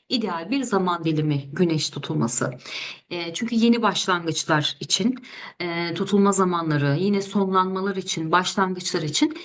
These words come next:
güzel enerjiler taşır. Bu gibi, e, zamanları da, e, bunlar için değerlendirebiliriz. Özellikle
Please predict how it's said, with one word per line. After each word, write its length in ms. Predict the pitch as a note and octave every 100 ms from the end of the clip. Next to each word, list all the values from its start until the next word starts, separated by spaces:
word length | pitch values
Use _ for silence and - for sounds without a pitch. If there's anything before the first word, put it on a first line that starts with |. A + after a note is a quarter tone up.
| -
güzel 260 | A3+ G#3+ A#3
enerjiler 600 | G3+ F#3+ F3 D#3+ E3 D#3
taşır. 360 | E3 D3 D#4 D#4 - - -
Bu 100 | D#4+
gibi, 220 | C4 A3+
e, 400 | A#3 B3 A3 A3
zamanları 600 | G#3 A#3+ A3+ G3 F3+ F3
da, 300 | G#3 D#4 - - _ _
e, 300 | - - G3
bunlar 260 | A3+ B3 G3+
için 300 | F3+ - B3+
değerlendirebiliriz. 1040 | A3 G3 F3 E3 F3 A#3+ G3 E3+ C#3+ -
Özellikle 880 | G3 G#3 A3+ B3+ D#4+ - E3+ C#3 _